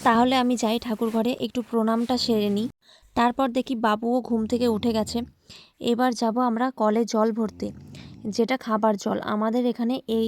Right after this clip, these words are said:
কল থেকেই খাবার জলটা খায় সবাই। আমার সাথে যাবার জন্য কান্না করছে। তাহলে চলো আমি নিয়েই যাই, ওরও একটু রাস্তা ঘোরা হবে আমার সঙ্গে।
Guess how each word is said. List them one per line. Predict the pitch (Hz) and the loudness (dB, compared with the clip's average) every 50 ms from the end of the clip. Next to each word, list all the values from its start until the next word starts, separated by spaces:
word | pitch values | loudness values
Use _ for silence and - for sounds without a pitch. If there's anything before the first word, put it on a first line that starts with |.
| 208 - | -2 -4
কল | - 214 214 220 214 | -2 0 0 0 0
থেকেই | 220 240 240 269 254 | 0 -2 -2 -2 -4
খাবার | - 214 214 202 214 208 | -4 -6 -4 -2 -2 -2
জলটা | 185 - 208 208 196 226 | 0 -2 -2 -2 -2 -4
খায় | - - 208 196 190 | -4 -4 -4 -6 -4
সবাই। | - 202 185 180 190 185 | -4 -4 -4 -2 0 0
আমার | 233 226 220 233 226 | 2 4 4 2 2
সাথে | - 254 233 - 233 | 0 -2 -2 -2 0
যাবার | 208 226 196 202 214 214 | 2 4 4 6 6 4
জন্য | 202 - 226 220 233 226 | 4 2 0 0 0 0
কান্না | - 208 190 185 185 190 | 0 2 2 4 4 2
করছে। | 196 - 214 190 - - 214 208 - _ - - - _ _ - | 2 0 -2 -4 -4 -6 -8 -8 -10 _ -20 -20 -20 _ _ -2
তাহলে | - 254 254 269 262 262 | 2 2 4 4 2 2
চলো | - 269 254 247 247 | 2 4 4 4 4
আমি | 262 - - 240 240 240 247 247 - | 4 2 2 4 4 4 4 2 2
নিয়েই | - 254 254 247 247 254 269 277 | 2 4 4 6 6 4 4 4
যাই, | 226 - 220 226 262 285 - - - - _ _ | 4 4 4 2 2 -2 -8 -14 -20 -20 _ _
ওরও | - - 240 247 262 269 | 2 6 6 6 6 6
একটু | 269 262 - - 262 254 | 4 2 2 -2 0 2
রাস্তা | 254 220 214 - - 254 240 | 4 4 2 2 2 0 2
ঘোরা | 240 262 233 233 | 2 4 4 4
হবে | 226 226 220 202 220 220 | 4 2 2 2 0 0
আমার | - - 214 208 214 214 | 0 0 0 2 0 0
সঙ্গে। | - - 214 208 196 208 | 0 0 0 0 0 -2